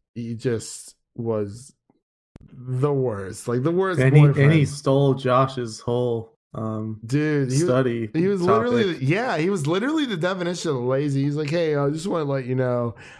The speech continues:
Speaker 1: I'm gonna be doing this on Sweden as well." And he's like, um,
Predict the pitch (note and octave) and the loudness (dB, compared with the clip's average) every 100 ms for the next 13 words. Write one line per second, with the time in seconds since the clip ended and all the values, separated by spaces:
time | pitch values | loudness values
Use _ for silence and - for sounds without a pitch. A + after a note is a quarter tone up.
0 | - D3+ E3+ E3 C#3+ C#3 B2+ B2 A#2+ - | -6 -4 -2 0 0 0 0 0 -2 -2
1 | A2+ A2 A#2 A2+ A2 G#2 G#2 A#2 A2+ G#2+ | -4 -4 -6 -6 -6 -8 -10 -8 -8 -8
2 | F#2 G2 - _ _ _ - B2+ B2+ B2 | -12 -18 -20 _ _ _ -6 -2 0 0
3 | B2 A#2+ A2 - - _ _ _ _ _ | -2 -2 -6 -12 -20 _ _ _ _ _
4 | _ C#3 C#3 B2+ B2 B2 - - A2+ A2+ | _ 0 0 0 -2 -2 -6 -6 -2 0
5 | A2+ A2 G#2+ G#2 G2+ | 0 -2 -2 -4 -10